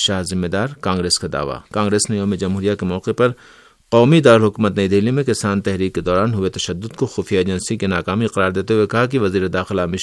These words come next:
شاہ اس کے لیے ذمہ دار ہیں اور وزیر اعظم نریندر مودی کو انہیں فوراً برخاست کرنا چاہیے۔ کانگریس کے میڈیا انچارج رندیپ سنگھ سرجیوالا نے بدھ کے روز پارٹی ہیڈ کوارٹر میں پریس کانفرنس میں کہا کہ لا اینڈ آرڈر اور خفیہ نظام کی ناکامی کے لیے شاہ ذمہ دار ہیں۔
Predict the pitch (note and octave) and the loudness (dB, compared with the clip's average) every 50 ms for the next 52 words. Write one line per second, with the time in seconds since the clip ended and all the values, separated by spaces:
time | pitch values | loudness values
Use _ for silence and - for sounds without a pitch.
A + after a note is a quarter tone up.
0 | - - G#2+ A2+ A2+ - _ - - - - - _ _ - G2+ - - D3 C#3+ | -2 0 0 0 0 -2 _ -20 -20 -20 -20 -20 _ _ -2 -2 2 2 4 4
1 | D3 B2+ A2 G#2 G2+ G2+ F#2+ A2+ B2 B2+ C#3 D3 E3 D3+ C3+ A#2+ G#2 G2+ G#2 G2 | 4 4 4 4 4 4 6 6 4 6 6 4 2 4 4 2 4 4 4 4
2 | G2+ G2+ B2 B2 A2+ G#2+ G#2 G#2+ G#2 G2+ G2 F#2+ F#2+ G2+ A2 C3+ D3 C#3 B2 A2 | 4 4 2 0 2 2 2 2 2 2 0 0 0 0 0 -2 -2 0 0 2
3 | G#2+ G2 - - - G2+ G2+ G#2+ G2+ F2+ G2 F#2+ - - - A#2+ A#2 - - F2 | 0 0 -2 -2 0 0 2 2 2 0 -2 -2 -2 -2 -2 0 0 0 -2 -4
4 | E2 E2+ E2+ - E2 E2 F2 E2+ D2+ C#2+ C#2+ - _ _ _ _ - - - - | -4 -6 -6 -6 -8 -8 -8 -6 -8 -8 -10 -12 _ _ _ _ -20 -20 -20 -20
5 | - - _ - C3 B2+ C#3 D#3 F3+ F3 - - E3+ D3 C#3 C3+ C#3+ C3 B2+ A#2+ | -20 -20 _ 2 4 6 8 8 8 8 6 4 4 4 6 6 6 6 6 4
6 | A2 - A2+ A#2 B2+ C#3 B2 G#2+ G#2 G2+ F#2+ G2+ A#2 A#2+ A2+ A2+ - - - A2+ | 4 4 4 4 4 4 2 2 2 2 2 2 0 0 0 -2 -4 -2 0 0
7 | A#2+ B2+ - - - - - G#2 F#2+ F#2 G#2 G2+ G2 G2 G2+ A2+ C3+ C3 A#2 D#3 | 0 0 -2 -4 -6 -4 -4 -2 0 0 2 2 2 2 2 2 2 2 2 0
8 | G3 - _ _ _ _ _ _ - A2+ D3 E3+ - - C3+ B2+ B2+ C#3 D#3+ D3+ | 0 -4 _ _ _ _ _ _ 0 4 4 4 6 6 6 6 8 6 6 4
9 | D3+ D#3+ D3+ C#3 - G#2+ G#2 G2+ G2+ - - C3+ B2 A2 - - F#2+ F2+ F2+ F2+ | 4 2 2 2 2 2 2 2 2 0 -2 -2 -2 -2 -4 -2 0 0 2 2
10 | - B2 A#2+ B2+ C#3 C#3 - G#2+ G#2+ G2 - - G2+ G2 G2 - B2 A#2+ - A2+ | 0 -2 -2 -2 -2 -2 2 2 0 2 0 -2 -2 -2 -2 -4 -6 -4 -2 -4
11 | A2 F#2 G2+ A2 B2+ B2 A#2 F#2+ F2 F2+ G2+ A2+ B2+ - - A2 G#2+ F#2+ - - | -2 -2 0 -2 -2 0 -2 -2 0 0 2 2 2 0 0 0 0 0 -2 -2
12 | F2+ G2+ G#2 A2+ B2+ C3 B2+ - _ - - - - _ _ - A2 - - - | -2 0 2 4 2 2 0 -6 _ -20 -20 -20 -20 _ _ 2 2 2 2 2
13 | C3+ C3 - - F3 E3+ D#3+ C3+ A2 A#2 A#2 A#2+ A#2 - A#2 G#2 F#2+ F#2 - F#2+ | -2 0 4 6 6 6 6 6 4 4 2 2 0 0 0 0 0 0 0 0
14 | F#2+ A#2 C3+ B2+ A2 F2+ E2+ E2+ F2+ F2+ - - B2 G#2+ G2 F2+ - G2 F#2 F2+ | 0 0 0 0 0 0 0 0 -2 -2 0 0 2 2 2 0 -2 -2 -2 -2
15 | E2+ E2 E2+ E2+ D#2+ E2 E2 D#2 | -2 -4 -4 -6 -6 -8 -8 -10